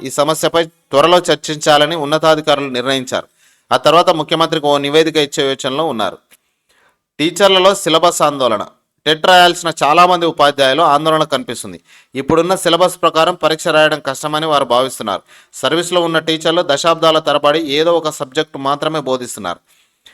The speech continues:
మ్యాథ్స్ చెప్పే టీచర్కు సైన్స్, సైన్స్ చెప్పే టీచర్కు మ్యాథ్స్ అవగాహన ఉండే అవకాశం లేదు. అన్ని సబ్జెక్టులపై పట్టు ఉంటే తప్ప టెట్ అర్హత పొందే కష్టం. ఇప్పటి యువకులలో పో-,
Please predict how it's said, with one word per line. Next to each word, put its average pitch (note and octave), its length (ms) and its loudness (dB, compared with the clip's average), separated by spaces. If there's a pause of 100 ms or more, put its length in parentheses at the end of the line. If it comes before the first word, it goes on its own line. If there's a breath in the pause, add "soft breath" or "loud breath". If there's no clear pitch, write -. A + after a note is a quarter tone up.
(200 soft breath)
మ్యాథ్స్ D#3+ 340 2
చెప్పే F3+ 220 0
టీచర్కు D3+ 460 -2
సైన్స్, E3 560 -2
సైన్స్ E3+ 580 -4
చెప్పే E3+ 220 0
టీచర్కు D#3 420 -6
మ్యాథ్స్ D#3+ 500 -2
అవగాహన D#3 460 2
ఉండే D3 240 0
అవకాశం D3 500 0
లేదు. A2+ 220 -8 (640)
అన్ని D#3+ 200 -4
సబ్జెక్టులపై F3+ 640 0
పట్టు D3+ 300 0
ఉంటే D3 280 -2
తప్ప C#3+ 320 0
టెట్ E3+ 320 -2
అర్హత D#3 320 2
పొందే D3 300 -4
కష్టం. A#2 420 -4 (520 soft breath)
ఇప్పటి E3+ 320 0
యువకులలో E3+ 720 2 (840)
పో-, D#3 200 4